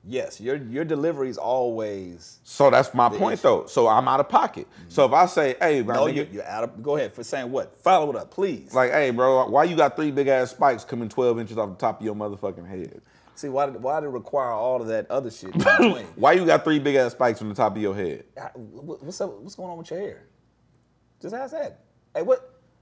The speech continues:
Speaker 2: I
Speaker 1: It's,
Speaker 2: know
Speaker 1: it's
Speaker 2: what's
Speaker 1: not,
Speaker 2: going on with
Speaker 1: no,
Speaker 2: your
Speaker 1: no,
Speaker 2: hair.
Speaker 1: no, no, no,
Speaker 2: I
Speaker 1: no.
Speaker 2: just told the
Speaker 1: You don't,
Speaker 2: nigga he
Speaker 1: you
Speaker 2: got
Speaker 1: don't,
Speaker 2: three big ass spikes.
Speaker 1: you don't know what's going on. You don't know the reason. It could, it could be,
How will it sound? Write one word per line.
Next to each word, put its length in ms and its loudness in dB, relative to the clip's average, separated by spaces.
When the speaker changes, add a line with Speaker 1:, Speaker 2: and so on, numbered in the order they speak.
Speaker 2:
I 100 10
Speaker 1:
It's, 100 4
Speaker 2:
know 120 6
Speaker 1:
it's 100 8
Speaker 2:
what's 140 6
Speaker 1:
not, 60 4
Speaker 2:
going 200 8
on 140 6
with 100 0
Speaker 1:
no, 60 8
Speaker 2:
your 80 6
Speaker 1:
no, 40 6
Speaker 2:
hair. 140 6
Speaker 1:
no, 80 2
no, 140 4
no, 80 6
Speaker 2:
I 80 10
Speaker 1:
no. 80 4
Speaker 2:
just 200 2
told 300 6
the 60 0
Speaker 1:
You 60 2
don't, 140 8
Speaker 2:
nigga 60 8
he 60 6
Speaker 1:
you 40 2
Speaker 2:
got 180 8
Speaker 1:
don't, 120 2
Speaker 2:
three 160 4
big 240 0
ass 280 6
spikes. 260 6
Speaker 1:
you 40 -6
don't 220 0
know 140 2
what's 160 0
going 260 -8
on. 260 -6
You 80 -8
don't 180 -2
know 120 2
the 80 -8
reason. 260 -6
It 80 -14
could, 180 -4
it 120 -2
could 220 -4
be, 300 -2